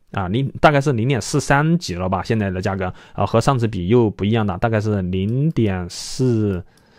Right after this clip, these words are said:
呃，三四左右吧，或者说多一点，或者少一点啊。那么这个呢是由市场去，呃，固定的，这个是由卖方的去，现在的价格是这么多。当然有人说，哎，那收币是不是这个价格呢？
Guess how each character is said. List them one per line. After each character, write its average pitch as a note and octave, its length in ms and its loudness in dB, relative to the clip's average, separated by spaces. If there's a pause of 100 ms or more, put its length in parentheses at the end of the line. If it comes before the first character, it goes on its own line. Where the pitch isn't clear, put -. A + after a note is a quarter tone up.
(220)
呃， F2 220 -6
三 A#2 560 0
四 A2+ 460 -2
左 F2 320 -6
右 C3+ 140 4
吧， F#2 260 -4
或 - 180 0
者 A#2+ 60 0
说 A#2 140 2
多 C#3+ 180 4
一 D3+ 60 2
点， G#2 120 -4
或 B2 120 -2
者 A#2+ 80 0
少 E2+ 180 -6
一 G2+ 80 0
点 G2 160 -4 (140)
啊。 G2+ 100 -4
那 A#2+ 160 0
么 C#3 120 2
这 D3 100 2
个 B2 100 2
呢 A#2+ 160 0
是 - 160 -2
由 G2 140 2
市 - 180 -4
场 F2+ 160 -4
去， G2 480 -2 (140)
呃， G#2 140 -6
固 C3+ 180 2
定 A2 160 2
的， - 200 -6
这 E3+ 120 2
个 E3 80 4
是 E3+ 180 2 (320)
由 A#2+ 340 8 (840)
卖 C#3 360 6
方 B2+ 260 0
的 G2+ 220 0
去， G#2+ 540 0
现 C3+ 200 -2
在 A#2 80 0
的 G2 100 -2
价 A2+ 140 2
格 G#2 120 0
是 A#2+ 80 -10
这 A#2 80 0
么 G#2+ 100 0
多。 G#2 180 0 (120)
当 E3+ 120 6
然 E3 160 2 (220)
有 A#2 140 6
人 D3+ 100 4
说， E3+ 140 6
哎， C#3+ 220 4 (160)
那 D3+ 140 4
收 F#3+ 220 4
币 G3 160 2
是 D3 140 -2
不 C#3+ 100 4
是 C3 60 2
这 B2 120 2
个 A2+ 60 0
价 A2 220 2
格 G#2 80 -2
呢？ G2 120 -2